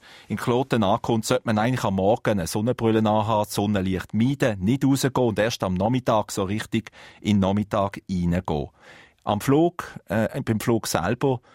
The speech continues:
soll man einfach essen wie am Ankunftsort, also sich so schnell wie möglich umstellen,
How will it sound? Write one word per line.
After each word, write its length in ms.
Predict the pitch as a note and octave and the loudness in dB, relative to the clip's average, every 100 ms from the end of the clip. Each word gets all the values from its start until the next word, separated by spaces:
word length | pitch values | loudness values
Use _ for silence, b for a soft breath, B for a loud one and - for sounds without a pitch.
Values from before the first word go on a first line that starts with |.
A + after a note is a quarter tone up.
| b | b
soll 200 | - G2 | -2 0
man 140 | G#2 | 2
einfach 240 | G#2 A#2+ G2 | 0 -2 -4
essen 360 | G2+ - G2 | -4 -4 -4
wie 100 | G2 | -2
am 100 | F2+ | 0
Ankunftsort, 800 | F#2+ D#3+ F3 F#3 - - D3+ - | 0 0 0 -2 -2 0 2 2
also 160 | F#2 G2+ | -2 -4
sich 220 | - G#2+ | -4 -4
so 180 | - F2+ | -4 -4
schnell 380 | - A#2+ C3 C3 | -2 0 0 0
wie 80 | |
möglich 340 | G#2 F#2+ G2 G2+ | -2 -2 -4 -6
umstellen, 640 | B2 D#3+ - C3 C3+ B2+ | -6 -4 -2 0 0 -4